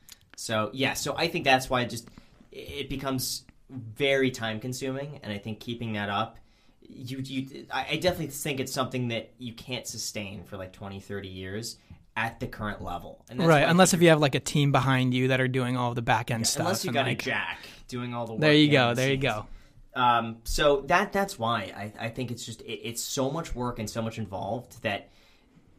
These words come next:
Speaker 1: th-, there's a high turnover rate, I think, of people who do it for a few years and then just move on
Speaker 2: Burn
Speaker 1: to something
Speaker 2: out.
Speaker 1: else. Yeah.
Speaker 2: Yeah, that's fair. That's fair. We've
Speaker 1: Yeah.
Speaker 2: seen a lot of YouTubers go mainstream recently.
Speaker 1: Yeah.
Speaker 2: Um, so that's interesting you say that.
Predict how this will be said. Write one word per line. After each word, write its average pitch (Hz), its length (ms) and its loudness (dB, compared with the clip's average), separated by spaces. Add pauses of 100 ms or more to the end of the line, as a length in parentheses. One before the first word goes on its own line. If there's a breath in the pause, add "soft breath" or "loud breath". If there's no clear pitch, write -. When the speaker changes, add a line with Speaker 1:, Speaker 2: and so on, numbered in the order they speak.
(100)
Speaker 1:
th-, 135 200 -4
there's 135 200 -2
a 123 60 -2
high 117 180 -4
turnover 107 520 -6
rate, - 320 -10
I 104 40 -10
think, 113 220 -8
of 104 100 -10
people 113 240 -6
who 110 120 -6
do 117 160 -4
it 104 100 -4
for 107 180 -6
a 101 40 -8
few 117 280 -6
years 107 540 -4
and 104 240 -8
then 98 340 -8 (340 soft breath)
just - 260 -14 (240)
move 104 180 -10
on 107 100 -6
Speaker 2:
Burn 131 180 4
Speaker 1:
to 127 60 0
something 123 300 -2
Speaker 2:
out. 95 120 -12
Speaker 1:
else. - 200 -16
Yeah. 95 240 -12
Speaker 2:
Yeah, 135 240 -8 (220)
that's 156 160 -2
fair. 170 280 4
That's 139 140 -2
fair. 180 120 8
We've 156 100 6
Speaker 1:
Yeah. - 40 0
Speaker 2:
seen 202 140 6
a 165 60 6
lot 156 160 8
of 139 80 8
YouTubers 139 320 2
go 131 80 4
mainstream 123 480 2
recently. 123 560 -4
Speaker 1:
Yeah. 92 140 -10 (460 soft breath)
Speaker 2:
Um, 123 540 -2 (260)
so 139 120 -2
that's 131 120 0
interesting 131 340 0
you 127 60 0
say 143 200 -4
that. 131 220 -4